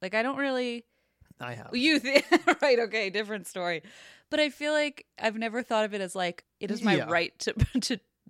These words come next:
Speaker 1: drink Bud Light at this lighthouse. I don't know. It just
Speaker 2: Okay.
Speaker 1: seems
Speaker 2: It's
Speaker 1: like a strange
Speaker 2: Yeah.
Speaker 1: desire to have, but, I mean, I guess I'm talking to you, so never mind.
Speaker 2: We exist. Like, when, when you were talking about that person driving from Oklahoma to see a lighthouse, I thought,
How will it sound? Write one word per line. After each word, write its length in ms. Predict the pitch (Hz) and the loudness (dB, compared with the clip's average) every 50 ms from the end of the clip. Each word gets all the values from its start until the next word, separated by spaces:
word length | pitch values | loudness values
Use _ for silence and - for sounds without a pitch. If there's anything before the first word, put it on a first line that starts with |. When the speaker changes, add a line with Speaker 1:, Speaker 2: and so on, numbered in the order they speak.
| _ _ | _ _
Speaker 1:
drink 400 | - - 175 185 190 196 - - | -14 -10 -8 -6 -6 -8 -6 -2
Bud 220 | - 180 180 170 | -2 -2 0 0
Light 320 | 175 170 170 160 143 - - - | -2 -2 -2 -2 -2 -6 -8 -10
at 160 | 180 170 - | -10 -10 -10
this 180 | - 156 - - | -12 -14 -12 -12
lighthouse. 440 | 156 143 165 165 - - - - - - | -12 -12 -10 -12 -12 -12 -14 -16 -10 -6
I 60 | 180 | -6
don't 100 | 170 151 | -6 -4
know. 120 | 156 160 - | -6 -6 -8
It 40 | - | -8
just 200 | 151 202 214 151 | -8 -10 -10 -8
Speaker 2:
Okay. 140 | - 226 202 | -8 -8 -8
Speaker 1:
seems 280 | 180 202 208 - - - _ _ | -8 -8 -10 -12 -14 -16 _ _
Speaker 2:
It's 180 | 151 151 180 - | -8 -8 -6 -8
Speaker 1:
like 20 | - | -10
a 60 | 180 | -12
strange 580 | - - - - 170 156 156 160 160 156 - - - - | -12 -12 -10 -10 -8 -8 -8 -10 -10 -12 -14 -16 -14 -10
Speaker 2:
Yeah. 260 | 139 139 123 117 113 110 - _ _ _ _ _ - | -8 -6 -6 -6 -8 -10 -14 _ _ _ _ _ -18
Speaker 1:
desire 440 | - 190 156 175 170 165 160 160 151 | -16 -14 -12 -8 -6 -4 -4 -4 -6
to 80 | 151 | -8
have, 340 | 156 170 160 160 165 156 _ _ | -10 -10 -12 -12 -12 -14 _ _
but, 160 | 165 151 - - | -8 -8 -8 -10
I 40 | 170 | -12
mean, 160 | 170 170 165 160 | -12 -10 -8 -8
I 80 | 156 151 | -8 -8
guess 280 | - 156 156 - - | -8 -8 -10 -10 -12
I'm 80 | 165 165 | -14 -14
talking 340 | 175 170 160 - - 185 180 | -12 -12 -12 -12 -12 -14 -14
to 120 | - 170 | -12 -12
you, 420 | 151 147 147 143 151 156 143 - 160 | -12 -12 -12 -10 -10 -10 -10 -10 -12
so 380 | - - - 139 - - - 165 160 _ _ _ _ _ _ _ _ _ - | -12 -12 -12 -12 -12 -12 -14 -18 -20 _ _ _ _ _ _ _ _ _ -16
never 220 | 185 160 170 190 | -12 -12 -10 -10
mind. 240 | 170 - - 170 - - 185 101 - - - - 160 | -10 -12 -14 -14 -16 -16 -18 -18 -18 -18 -18 -8 -4
Speaker 2:
We 160 | 143 147 170 | -2 0 0
exist. 540 | 165 156 135 135 123 113 131 - - - _ - - - - _ | 0 0 -2 -2 -2 -2 -4 -8 -12 -16 _ -20 -20 -20 -20 _
Like, 260 | - 160 156 147 135 | -4 -2 -2 0 2
when, 240 | 160 170 160 160 156 | 2 2 2 4 4
when 120 | 160 156 | 4 4
you 100 | 156 156 | 4 4
were 80 | 151 143 | 2 2
talking 180 | 147 139 135 135 | 0 0 0 0
about 140 | 139 131 113 | 0 -2 -2
that 160 | 131 127 - | -2 -4 -2
person 260 | - 135 131 - 131 120 | -4 -4 -4 -4 -4 -4
driving 260 | 131 123 123 127 123 | -2 -2 -2 -4 -4
from 160 | - 123 120 - | -6 -10 -8 -6
Oklahoma 560 | 127 135 135 139 127 113 127 127 127 135 143 | -6 -6 -6 -6 -6 -4 -4 -4 -4 -4 -6
to 240 | 139 - 131 123 120 | -4 -4 -4 -4 -4
see 180 | - - - 127 | -6 -8 -6 -6
a 80 | 123 | -4
lighthouse, 540 | 117 117 120 120 123 135 131 139 151 151 - | -4 -4 -4 -4 -4 -2 -2 -2 -2 -4 -4
I 100 | 131 120 | -8 -8
thought, 320 | 117 - 120 113 113 117 | -6 -6 -6 -4 -6 -6